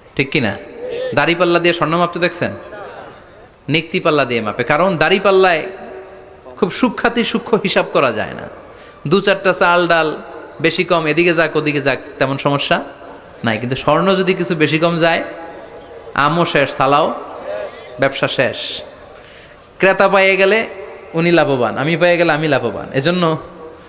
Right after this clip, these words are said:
স্বর্ণ মাপতে হয় নিক্তি পাল্লা দিয়ে। নিক্তি পাল্লার এখন মিটার বের হয়েছে, ওটার মধ্যে একটা চুল ছিঁড়েও যদি আপনি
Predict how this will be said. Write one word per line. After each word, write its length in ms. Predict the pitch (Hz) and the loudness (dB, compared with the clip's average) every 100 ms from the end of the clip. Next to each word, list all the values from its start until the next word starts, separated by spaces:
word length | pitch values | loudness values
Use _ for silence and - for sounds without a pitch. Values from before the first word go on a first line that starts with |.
| - | -18
স্বর্ণ 360 | - - 170 190 | -4 2 2 4
মাপতে 260 | 185 175 185 | 2 2 2
হয় 100 | 160 | 2
নিক্তি 380 | 170 185 202 | 2 0 -2
পাল্লা 280 | 185 151 117 | 0 2 2
দিয়ে। 240 | 98 98 127 | -2 -4 0
নিক্তি 300 | 165 170 196 | -2 0 0
পাল্লার 280 | 190 190 | 2 4
এখন 180 | 170 165 | 2 0
মিটার 440 | 151 151 165 185 165 | -2 -2 2 2 2
বের 200 | 156 123 | 2 2
হয়েছে, 280 | 107 95 | -2 -2
ওটার 160 | 120 147 | -2 0
মধ্যে 240 | 156 156 | -2 -2
একটা 200 | 151 - 156 - | -4 -2 -6 -2
চুল 200 | 220 202 | -2 0
ছিঁড়েও 320 | - 190 202 | 2 4 4
যদি 180 | 180 185 | 4 2
আপনি 220 | 185 190 | 0 -4